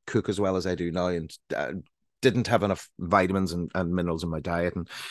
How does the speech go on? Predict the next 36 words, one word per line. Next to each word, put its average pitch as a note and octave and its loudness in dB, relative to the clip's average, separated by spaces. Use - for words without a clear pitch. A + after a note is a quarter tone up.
was A#2 8
very C#3+ 12
run G#2+ 8
down G#2 8
and G#2 2
had G2 -2
a - -4
cold G#2 4
and G#2 4
walked D3 8
past F#2+ 2
a, F2+ 4
a F2+ 0
sandwich G2 2
shop F#2+ 2
back F#2 2
at F#2+ -6
home F#2+ 4
at A2+ 4
the - -4
time, G2 4
and, F#2 4
uh, F#2 6
the G#2 -2
smell B2 8
of A2+ 6
bacon G2 0
cooking G2 2
in G2 4
it, F#2+ -2
I A2 6
walked A2 6
in F#2+ 6
and F#2+ 2
was F2+ 0
like, F2 2